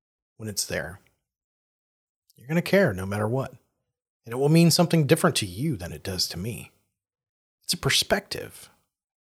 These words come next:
It's beautiful. It's a smile. You'll know it. Chances are you probably already know it. The truth of it is you have to choose wisely. You can try your hand at finding someone,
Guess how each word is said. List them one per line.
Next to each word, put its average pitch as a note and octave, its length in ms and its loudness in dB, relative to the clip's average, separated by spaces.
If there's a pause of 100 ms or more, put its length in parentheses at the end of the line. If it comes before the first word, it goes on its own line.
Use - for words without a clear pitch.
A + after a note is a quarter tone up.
(340)
It's - 180 -6
beautiful. E3+ 600 -2 (920)
It's - 140 -8
a E3 60 0
smile. - 640 -4 (1300)
You'll G#3 140 4
know D4 260 2
it. - 120 -10 (880)
Chances - 340 -2
are D3+ 120 6
you D#3+ 100 0
probably F3 340 0
already E3+ 360 2
know - 220 -12
it. - 100 -20 (1500)
The D3 80 0
truth C4 280 2
of F3 140 6
it B2+ 60 4
is A2+ 260 -2
you A#2 100 -4
have D3+ 240 2
to C3+ 120 -2
choose A#2 380 -2
wisely. E2+ 600 -10 (1300)
You - 80 -20
can - 100 -8
try A#2+ 280 -2
your C#3 180 -2
hand B2 480 -4
at - 100 -16
finding G#2 420 -8
someone, G#2+ 540 -6